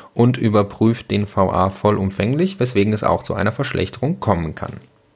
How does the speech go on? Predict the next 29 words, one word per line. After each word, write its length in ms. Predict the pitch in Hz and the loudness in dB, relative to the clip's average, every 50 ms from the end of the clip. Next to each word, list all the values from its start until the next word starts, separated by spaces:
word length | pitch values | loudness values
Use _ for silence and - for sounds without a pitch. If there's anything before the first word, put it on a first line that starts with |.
| _ _ _ _ _ _ _ _ - - - - - - - _ _ _ _ _ _ | _ _ _ _ _ _ _ _ -20 -20 -20 -20 -20 -20 -20 _ _ _ _ _ _
In 360 | - 131 139 151 160 160 160 | 2 2 4 4 4 2 2
Römisch 560 | - - 110 101 113 123 127 127 120 - - - | 2 2 2 4 4 4 4 4 2 0 -2 -2
zweitens 520 | - 101 104 - - - 170 160 - - - - - - | 0 0 2 0 0 -2 -4 -6 -6 -10 -12 -10 -6 -6
schauen 320 | - - - 113 110 110 113 | -4 -2 0 2 2 2 2
wir 100 | 107 104 | 2 0
uns 140 | 101 101 - | -2 -4 -2
die 120 | - 92 | 0 2
Rechtsgrundlage 840 | 95 113 123 127 - - - 160 156 - 147 147 151 156 156 147 139 | 2 2 2 0 -4 -4 -4 -4 -2 -2 0 0 0 0 -2 -2 -2
an. 320 | 139 131 147 151 156 151 - - | -2 -2 0 0 0 -2 0 2
Da 220 | 113 107 110 110 | 2 4 4 4
ist 240 | - - - - - | 2 0 -4 -4 -2
anzusprechen 920 | 107 107 117 - - 107 - - - 104 107 101 - - 104 101 98 98 - | 0 0 0 0 -2 -6 -6 -2 0 0 0 0 0 -2 0 0 0 -2 -2
erstens 720 | 98 98 98 104 104 - - - 101 95 95 95 95 - - | -2 0 2 2 0 -2 -4 -2 0 2 2 0 0 -2 0
Paragraph 580 | - 98 95 95 92 104 95 90 92 - - - | 2 2 4 4 2 0 0 0 0 0 -2 -2
achtundsechzig 760 | 87 95 - - - 98 95 98 98 98 - - - 95 - | -4 -4 -4 -2 -4 -4 -2 -2 -2 -4 -4 -6 -8 -8 -6
V 260 | - 92 90 87 90 | -2 -2 -2 -2 -2
W 120 | 101 101 101 | -4 -8 -6
G 180 | 98 101 - | -6 -6 -4
O. 300 | - - 139 175 196 190 - - - - _ - - | 0 4 4 4 4 2 -2 -14 -20 -20 _ -4 0
Dieser 280 | 123 117 113 120 - | 2 2 2 2 0
ist 200 | 107 104 - - | 0 -4 -4 -2
jedoch 240 | - 107 101 98 98 | -2 0 2 2 2
nur 200 | 98 98 98 90 | 2 2 0 2
eine 160 | - 92 92 | 0 0 -2
Verfahrensvorschrift 960 | - - 90 - 101 95 98 107 113 - - 101 98 98 - - 101 98 - | -2 -4 -4 0 2 2 2 2 0 -2 -2 -2 -2 -2 -2 -4 -6 -6 -6
und 140 | - 101 95 | -8 -8 -8
kein 200 | - 95 87 85 | -6 -6 -6 -4
materielles 680 | 85 92 101 - - 147 143 143 143 151 147 147 - 147 | -2 -2 -4 -4 -4 -4 -2 0 0 0 -2 -4 -2 -4
Recht. 300 | 156 160 - - - | -4 -4 -4 -10 -18